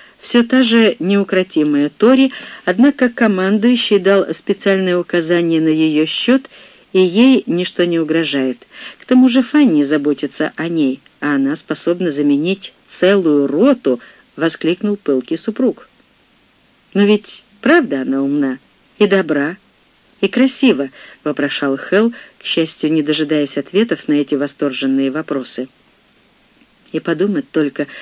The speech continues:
что я чуть было не женился на Марии. Боже милостивый, какой опасности я избежал!» Хэган каждое утро и каждый вечер возносит в Каслвуде молитвы за короля,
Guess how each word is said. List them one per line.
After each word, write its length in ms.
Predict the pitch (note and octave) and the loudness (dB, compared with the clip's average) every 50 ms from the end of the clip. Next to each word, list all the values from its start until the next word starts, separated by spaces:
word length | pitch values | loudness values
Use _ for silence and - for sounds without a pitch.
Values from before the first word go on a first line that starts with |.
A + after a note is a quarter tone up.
| - - - - - | -18 -18 -20 -18 -18
что 180 | - - - E3+ | -18 -4 -2 -2
я 200 | E3+ F#3+ A3+ A#3 | 0 2 0 0
чуть 220 | A#3 - A3 F3+ E3 | 0 0 -2 -2 0
было 260 | D#3+ G#3 A3 G#3 G3 | 2 2 4 4 4
не 240 | F#3 F#3+ G3+ G#3+ G3 | 4 4 4 4 2
женился 680 | - F3 F#3+ F#3 F3 F3 F#3+ G#3+ A3+ A3 - - - | 2 0 0 0 0 0 0 0 0 -2 -2 -2 0
на 160 | A3+ A3+ A#3 | 2 2 4
Марии. 460 | A3+ A3 A3 A3+ A3 G3+ F3+ F3 F3 - _ _ _ _ - | 2 2 2 0 0 -2 -2 -4 -6 -8 _ _ _ _ -10
Боже 440 | E3 D#3 D#3+ A#3 A#3+ - - D3+ D3 | -8 -2 0 0 0 2 0 -4 -4
милостивый, 720 | E3+ F#3 G3+ F3+ D3+ D#3 - - - - D3 D3+ D#3+ - - - - - | -2 0 0 0 0 -4 -8 -8 -8 -6 -6 -6 -8 -10 -14 -20 -10 -10
какой 340 | - D#3 - F#3 F3+ F#3+ | -10 -6 -2 -2 0 0
опасности 680 | F#3+ F#3+ - - A3+ D4 C#4+ - - C4+ A#3+ A#3 - - | -2 -4 -2 0 0 0 0 0 0 0 -2 -2 -4 -8
я 240 | D#3 C#3+ D3 C#3+ C#3+ | -6 -4 -2 -2 -2
избежал!» 500 | C#3 C3+ C#3 E3 E3 E3 D#3+ C#3+ C3 C3+ - _ _ _ _ _ _ _ _ | -4 -4 -4 -4 -4 -4 -4 -4 -6 -8 -12 _ _ _ _ _ _ _ _
Хэган 540 | - - - - C4 C#4 G#3+ - D3+ B3+ C4+ | -18 -10 -2 2 2 2 2 2 -2 -4 -6
каждое 440 | - - A3 G3+ E3 D#3 F3 E3+ F#3 | -2 -2 -2 -2 0 0 0 2 2
утро 280 | G#3+ A3 - - C#3+ D3 | 2 0 -2 -2 -4 -4
и 40 | |
каждый 400 | C#3+ - F#3+ F#3 D3+ C3+ C#3 C#3+ | -4 -4 -4 -4 -4 -4 -4 -2
вечер 360 | C#3+ F#3 B3+ A#3+ - D3+ C#3 - - - - - - - | 0 0 0 0 0 -4 -6 -6 -10 -16 -20 -20 -16 -10
возносит 680 | - C#3 D#3 E3+ C#3+ C#3 D#3+ G3 G#3+ G3 - E3 - - - - - - | -6 -2 -2 -2 -2 -2 -2 -4 -4 -2 -4 -6 -8 -8 -12 -20 -20 -20
в 140 | _ - - | _ -20 -20
Каслвуде 680 | - - F3+ F3 E3+ - - E3 E3 E3 F#3 E3+ F3 F#3+ | -6 -4 -4 -4 -4 -4 -6 -6 -2 -2 -2 -2 0 -2
молитвы 520 | F3+ D#3+ C#3+ C3 A#2+ B2 A#2+ - C#3+ D3 | -2 -2 -2 -2 -4 -6 -4 -4 -4 -2
за 120 | C#3 E3+ E3+ | -2 -2 -4
короля, 460 | - F#3+ G3+ A3 A3+ A3+ A3+ E3+ | -4 -4 -2 -2 -2 -2 -2 -4